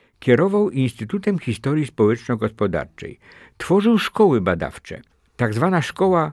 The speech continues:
Bujaka kojarzyła kilku bardzo istotnych później profesorów, Stefana Inglota, Stanisława Choszowskiego i innych.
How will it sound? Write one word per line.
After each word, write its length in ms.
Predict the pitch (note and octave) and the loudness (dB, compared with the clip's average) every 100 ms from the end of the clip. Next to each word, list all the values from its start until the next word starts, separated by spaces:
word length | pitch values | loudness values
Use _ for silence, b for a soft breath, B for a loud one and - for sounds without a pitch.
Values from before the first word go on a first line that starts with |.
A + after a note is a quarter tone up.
| - | -8
Bujaka 640 | G#2 A2+ G#2+ D3 - E3 E3 _ | -4 0 2 0 -2 -4 -4 _
kojarzyła 640 | C#3 C#3 B2+ B2+ E3+ D#3+ | 2 4 4 2 0 0
kilku 540 | D3+ - D3+ C#3+ D#3 C3 | -4 -4 -4 -2 -4 -4
bardzo 360 | B2 D#3+ C#3+ | -2 -2 -2
istotnych 580 | C3+ B2 - F#3 - C3 | -2 -4 -2 -4 -2 -4
później 400 | - C3+ B2+ A#2+ | -2 -4 0 -2
profesorów, 760 | A2+ A2+ A2+ G#2+ D3 D3 C#3 - | 0 -2 -2 -2 0 0 -4 -8
Stefana 560 | - - A#2 C#3+ C3 A2 | -4 0 0 0 0 0
Inglota, 640 | G#2 G2+ B2 C#3 C#3 C3 b b | 0 0 0 0 -2 -4 b b
Stanisława 600 | - A#2 A2 - A2+ A#2 | -2 0 2 0 -2 -2
Choszowskiego 840 | - A2+ C3 A#2 - D3 C#3+ D#3+ b b | -2 -2 -2 -2 -2 -2 0 -4 b b
i 220 | - D#3+ E3 | -6 0 2
innych. 600 | C3 F#2 F2+ - - | 2 0 -4 -8 -16